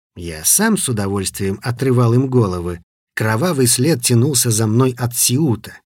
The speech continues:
Однако подобных развлечений с жертвами не понимал. Не позволял этого делать оборотням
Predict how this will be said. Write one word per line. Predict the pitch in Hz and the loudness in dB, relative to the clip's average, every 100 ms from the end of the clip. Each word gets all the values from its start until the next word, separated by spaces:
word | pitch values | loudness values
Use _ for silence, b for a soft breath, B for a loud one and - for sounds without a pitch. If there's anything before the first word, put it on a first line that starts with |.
| _ _ _ | _ _ _
Однако | 123 135 147 143 | -2 -2 -2 -2
подобных | 123 135 202 185 120 104 | -4 -2 0 4 2 2
развлечений | 107 117 107 127 123 113 98 | 0 -2 2 0 2 0 0
с | 98 | -2
жертвами | 101 185 131 113 101 | 0 0 0 -2 0
не | 110 190 | 2 0
понимал. | 175 123 95 82 - _ _ _ _ | 0 0 0 -4 -12 _ _ _ _
Не | 165 170 | 0 2
позволял | 170 147 185 175 156 | 0 0 2 2 0
этого | 151 127 131 | -2 -4 0
делать | 123 127 117 117 - - | 2 4 2 0 -2 -4
оборотням | - 214 127 107 113 110 104 | 0 2 2 0 0 0 -2